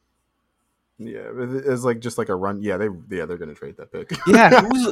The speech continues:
Speaker 2: who's left for them then? Like,
Speaker 1: <laughs> Nobody.
Speaker 2: there's not even a name. Like, who do you even draft? Like, yeah, I don't know.
Speaker 1: Yeah. It, like, if, if you're looking for a, uh, because, like, they don't need any guards,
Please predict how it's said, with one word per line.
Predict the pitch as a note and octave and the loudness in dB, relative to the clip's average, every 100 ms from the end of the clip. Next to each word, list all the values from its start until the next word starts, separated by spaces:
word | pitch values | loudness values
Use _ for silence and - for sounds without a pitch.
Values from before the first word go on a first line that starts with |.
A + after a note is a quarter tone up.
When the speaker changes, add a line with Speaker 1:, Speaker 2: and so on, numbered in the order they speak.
| A3 | 0
Speaker 2:
who's | A3+ D4 G3 | 2 2 4
left | F3 - | 2 2
for | D4+ | 2
them | E3 A#2 G#2+ | 6 4 4
then? | G2 F2 F2 _ _ - - - - | -2 -4 -10 _ _ -20 -20 -6 4
Like, | D#3+ | 4
Speaker 1:
<laughs> | F#3 - | 4 -2
Nobody. | E3 D3+ D3+ - - | -4 0 0 2 4
Speaker 2:
there's | E3 - | 6 8
not | F3+ G3 | 8 8
even | G#3+ F#3+ D#3+ | 6 4 4
a | A#2+ | 4
name. | A2+ C#3+ B3+ G#2+ A2 | 4 2 2 0 2
Like, | A#2+ | 0
who | - F3 | 2 -2
do | F#3 | 0
you | G3 F#3+ | -2 -2
even | F3+ E3+ | -2 -2
draft? | B2 C3 A3+ B2 | 0 0 0 0
Like, | C3+ - | 0 0
yeah, | A2 C3+ D#3+ - - | -2 -2 -2 -6 -4
I | A2+ | -4
don't | C3 | -2
know. | D3 G#2 D2+ - _ _ | -4 -4 -6 -14 _ _
Speaker 1:
Yeah. | B2 | 0
It, | C3 | 2
like, | A2+ | 2
if, | A#2 - _ _ _ | 0 -4 _ _ _
if | C3 C#3 | -2 4
you're | C#3 | 6
looking | C3+ C#3 F3 | 6 2 -6
for | D#3+ D#3 D3 C#3+ C3+ A#2+ _ _ - | -4 2 4 6 4 0 _ _ -2
a, | A2 G#2+ G#2 G2+ F#2 _ _ _ - | 0 2 0 -2 -6 _ _ _ -6
uh, | G2+ F2+ E2 - - | -4 -2 -4 -8 -10
because, | A2+ B2 | -6 -2
like, | B2 A2+ _ - | -2 -2 _ -2
they | B2+ | -2
don't | A#2 B2+ D#3+ | 2 2 2
need | D#3 D3 | 0 0
any | C#3 | 0
guards, | A2+ F2+ A1+ G2 A2+ - | -2 -4 -6 -10 -14 -20